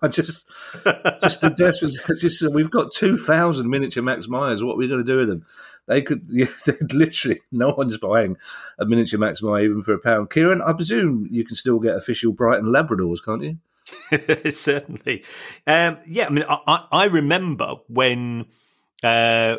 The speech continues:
Speaker 2: we, I think in two, I think it was two thousand and five, we, we rather cunningly came out with three kits, all of which were blue. <laughs>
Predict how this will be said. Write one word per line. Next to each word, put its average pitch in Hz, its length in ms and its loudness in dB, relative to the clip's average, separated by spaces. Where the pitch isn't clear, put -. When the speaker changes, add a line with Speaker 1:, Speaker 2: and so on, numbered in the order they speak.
Speaker 2:
we, 151 760 -4
I - 60 -4
think 240 160 -4
in 196 100 -4
two, - 160 -2
I - 220 -6
think 226 100 -6
it 214 60 -4
was 175 80 -6
two 202 120 0
thousand 160 320 0
and 135 140 -2
five, 107 460 0
we, 131 200 0
we 147 80 4
rather 196 380 0
cunningly 143 800 -2
came 147 320 -2
out 143 280 0
with 139 240 0
three 196 460 -4
kits, - 640 -2
all 196 220 4
of - 80 -2
which - 260 -4
were 123 80 -4
blue. 110 520 -2
<laughs> - 40 -20